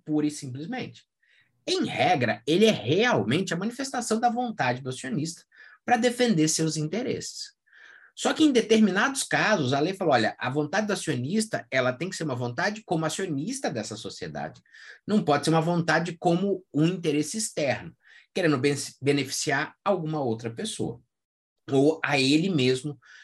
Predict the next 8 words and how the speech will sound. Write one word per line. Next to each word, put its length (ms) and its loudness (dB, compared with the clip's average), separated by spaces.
de 120 -2
modo 760 0
especial." 720 -6
Então, 380 2
o 40 4
artigo 380 0
cento 300 -2
e 100 -16